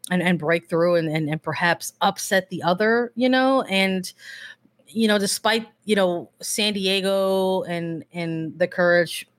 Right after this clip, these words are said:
kind of ending out the, the match with, with a low number of attempts on target. I think it was, like, two or three for, for, for each side. I, I thought it was a good, we saw two teams,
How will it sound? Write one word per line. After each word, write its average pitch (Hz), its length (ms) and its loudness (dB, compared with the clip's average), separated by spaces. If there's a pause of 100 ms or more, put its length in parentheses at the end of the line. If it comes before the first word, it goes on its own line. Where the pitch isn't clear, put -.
(500)
kind 196 240 -2
of 170 120 -4 (560)
ending 208 280 2
out 185 280 2
the, 175 80 0
the 156 180 -2
match 175 420 0
with, 170 140 -2 (400)
with 190 180 -2
a 170 80 0
low 190 340 2
number 175 440 2
of 170 140 0
attempts 165 480 -4
on 175 200 -2
target. 175 400 2
I 165 60 2
think 165 160 -6
it 170 60 0
was, 160 120 0
like, 160 140 0
two 180 200 0
or 165 100 4
three 160 320 2
for, 147 340 -2 (540)
for, 170 200 4
for 165 180 2
each 160 300 -4
side. 185 300 2
I, 160 240 2 (920)
I 196 80 2
thought 220 200 2
it 247 60 4
was 226 160 0
a 196 60 -2
good, 185 200 -2
we 185 120 -2
saw 208 640 0 (180)
two 247 320 0
teams, 202 920 -2